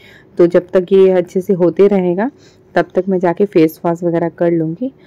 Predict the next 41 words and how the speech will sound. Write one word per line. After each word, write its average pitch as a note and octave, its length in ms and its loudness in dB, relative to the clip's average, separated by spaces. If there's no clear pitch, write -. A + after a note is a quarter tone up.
तो F#3 320 4
यहाँ F3+ 240 -4
पे F#3+ 220 -4
मतलब F3+ 220 -2
सब्ज़ी F#3 300 0
भी G3+ 80 6
पक F#3+ 160 -2
जाएगा F#3+ 480 0
और E3+ 120 -2
उधर E3+ 160 0
मैं F3 140 -2
face E3+ 260 -4
wash F3 140 -2
करके F#3 320 -2
जो F3 440 -2
cream F3 180 -2
वगैरह E3+ 180 -2
लगाना E3 320 -4
है G3+ 40 -4
वो G3+ 60 -4
लगा E3+ 220 -2
लूँगी। E3+ 300 -4
उसके G#3 300 -6
बाद F3 260 -4
इसमें F3+ 240 -6
rice E3 340 -4
वगैरह E3 160 -4
ऐड E3+ 260 -4
करके F3+ 320 -8
अच्छे G#3+ 300 -12
से F3+ 80 -6
fry C#3+ 260 -4
कर D#3 160 -6
लूँगी। D#3+ 220 -6
तो E3+ 120 -14
देखिए F3 300 -8
मैं F3+ 120 -8
कैसे E3 280 -12
कर E3+ 220 -8
रही E3 180 -10
हूँ। A3+ 80 -8